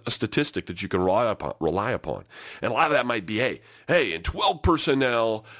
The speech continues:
uh, from this down and distance, they are seventy-eight percent run. Like a really good nugget, get up over sixty-five percent,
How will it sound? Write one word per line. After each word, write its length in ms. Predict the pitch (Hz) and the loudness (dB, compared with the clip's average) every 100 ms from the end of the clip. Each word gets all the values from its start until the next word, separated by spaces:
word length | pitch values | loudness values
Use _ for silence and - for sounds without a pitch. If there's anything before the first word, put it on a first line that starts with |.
| - | -8
uh, 180 | - 90 | -2 -2
from 280 | 85 101 95 | 0 -4 0
this 260 | 123 190 - | 2 2 2
down 340 | 123 135 139 | 0 0 0
and 160 | 127 101 | -2 0
distance, 560 | 117 110 - 98 87 | 0 0 0 -2 -2
they 420 | - 98 147 175 165 | -4 0 4 4 4
are 160 | 95 | 2
seventy-eight 840 | - - 147 131 123 117 110 107 | 0 2 2 2 0 0 0 0
percent 500 | - 92 - 98 95 - - - | -4 -4 0 2 0 -4 -18 -6
run. 220 | 80 80 - _ _ _ | 0 0 -2 _ _ _
Like 160 | 101 90 | -6 -6
a 60 | |
really 400 | 90 120 170 160 | -6 2 4 4
good 240 | 113 127 104 | 4 2 2
nugget, 540 | 107 110 104 107 - | 2 2 0 -4 -2
get 160 | 117 120 | 0 0
up 180 | 117 | 2
over 260 | 120 113 101 | 2 2 0
sixty-five 720 | - 110 - 101 90 98 95 | 0 -2 -2 -4 -2 -2 -2
percent, 360 | - - 95 | -6 -4 -2